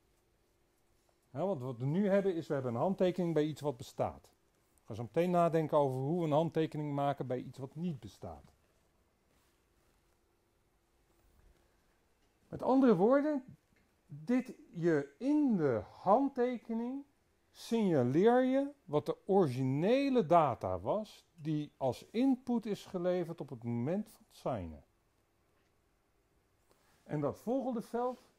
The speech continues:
heeft precies dezelfde functie. Je signaleert wat de input is geweest op het moment van signen. Resource record sets zijn gesigned. Die hebben, ehm, een T T L. Nou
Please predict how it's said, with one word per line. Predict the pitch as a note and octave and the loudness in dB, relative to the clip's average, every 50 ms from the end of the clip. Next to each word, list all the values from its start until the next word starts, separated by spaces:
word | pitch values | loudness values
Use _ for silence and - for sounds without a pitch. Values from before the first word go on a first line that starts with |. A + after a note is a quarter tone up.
| _ _ | _ _
heeft | - A2+ G2+ - | -8 -8 -8 -10
precies | - - G2+ - - - A#3 B3 A#3 - | -14 -16 -16 -16 -8 -6 -4 -4 -4 -6
dezelfde | - G#3 F3+ F#3+ G3 F#3 - - - F#3 | -8 -4 0 0 0 0 -2 -6 -12 -14
functie. | - - G#3+ E3+ C3 - - D#2+ - _ _ _ _ _ _ _ _ _ _ _ _ _ _ _ _ _ _ _ _ _ | -10 -8 -8 -8 -8 -10 -14 -18 -20 _ _ _ _ _ _ _ _ _ _ _ _ _ _ _ _ _ _ _ _ _
Je | _ D3 D3+ | _ -4 -4
signaleert | C3+ - - G#3 G3+ F3+ D3+ C3+ A#2 A2+ B2 D3 F#3+ A#3 C4+ B3+ - | -4 -4 -6 -6 -6 -4 -4 -4 -4 -4 -4 -4 -4 -6 -6 -8 -6
wat | D#3 C#3+ - | -8 -8 -8
de | - - - _ | -8 -12 -14 _
input | _ G3+ A#3+ C4 C#4 B3+ C4 - B3 - - | _ 0 2 2 2 0 -2 -6 -8 -6 -6
is | A3+ G3 - | -8 -8 -8
geweest | - - G3 F#3 F#3 F#3 F#3+ F3 - - | -10 -10 -8 -6 -6 -6 -6 -8 -12 -16
op | B2+ | -18
het | A2 - _ | -18 -16 _
moment | A2 G2 G2+ F#2+ G2 A2 A#2 D3+ G3+ A3+ A3+ _ _ _ _ _ _ | -12 -10 -8 -6 -6 -6 -6 -6 -8 -8 -12 _ _ _ _ _ _
van | - G3 E3+ | -12 -12 -12
signen. | - - A#2 F#2+ E2 D#2 C#2+ C#2 _ _ _ _ _ _ _ _ _ _ _ _ _ _ _ _ | -10 -12 -12 -12 -12 -14 -18 -20 _ _ _ _ _ _ _ _ _ _ _ _ _ _ _ _
Resource | - C#3 F#3+ G3 - - G#3+ F#3 - C#3+ | -6 -6 -6 -6 -4 -4 -4 -4 -4 -6
record | C#3+ A#2+ - G#2+ - - | -8 -8 -8 -10 -16 -14
sets | - - A2+ - - - - _ | -12 -12 -12 -12 -12 -20 -20 _
zijn | - G2+ F#2 F2+ | -14 -12 -12 -12
gesigned. | - - - - - F#3+ E3+ G#2 C#2 - - _ _ _ _ - - - - - - - - - - - - - | -12 -14 -16 -8 -6 -4 -4 -4 -6 -8 -14 _ _ _ _ -20 -20 -20 -20 -20 -20 -20 -20 -20 -20 -20 -12 2
Die | - D3+ D#3+ C#3+ | 8 10 12 12
hebben, | E3+ F#3 F3+ C3 C3+ B2+ A2+ G2+ - - - - - _ _ - - - | 12 12 12 12 12 12 10 10 6 -2 -14 -20 -20 _ _ -20 -14 -4
ehm, | - C3+ B2+ A#2+ A#2 A2 G#2 G2+ G2 G2 - - | 2 4 4 6 6 4 4 0 -2 -6 -10 -4
een | - F#3 | -2 0
T | E3 - C#3+ A#2+ G#2 | 6 6 6 6 6
T | - | 2
L. | C#3+ E3 G3+ F#3+ A#2+ E2 D#2 - - _ - - - - - - - - - - _ _ _ _ _ _ | 0 4 4 4 4 4 2 -6 -14 _ -20 -20 -20 -20 -20 -20 -20 -20 -20 -20 _ _ _ _ _ _
Nou | F#3+ F#3+ F#3+ | 10 10 10